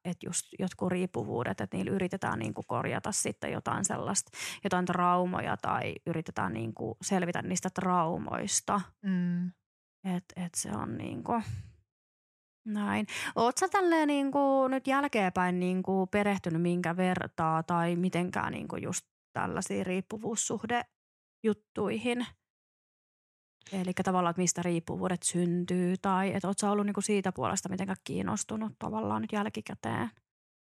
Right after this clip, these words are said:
Speaker 2: No enemmän mä oon ehkä perehtynyt niihin mun traumoihin ja
Speaker 1: Mm.
Speaker 2: tavallaan yrittänyt selvitellä niitä ja tavallaan
Speaker 1: Mm.
Speaker 2: tutustua itteeni silleen, että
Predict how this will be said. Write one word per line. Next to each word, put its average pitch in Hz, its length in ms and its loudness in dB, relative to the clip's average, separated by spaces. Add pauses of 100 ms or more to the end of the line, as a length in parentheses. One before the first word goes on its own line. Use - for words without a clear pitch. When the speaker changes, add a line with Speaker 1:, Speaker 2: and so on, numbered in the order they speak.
(400)
Speaker 2:
No 185 300 0 (100)
enemmän 208 480 4
mä 190 120 2
oon 190 100 2
ehkä 190 280 2 (280)
perehtynyt 190 600 2
niihin 185 320 2
mun 185 180 0
traumoihin 185 840 2
ja 190 160 4 (540)
Speaker 1:
Mm. 196 400 -4 (500)
Speaker 2:
tavallaan 190 800 4 (1080)
yrittänyt 214 560 2
selvitellä 180 720 2
niitä 175 800 -2 (260)
ja 196 100 0
tavallaan 180 520 2
Speaker 1:
Mm. 196 240 0
Speaker 2:
tutustua 208 600 0
itteeni 202 580 0
silleen, 196 500 2
että 190 240 -4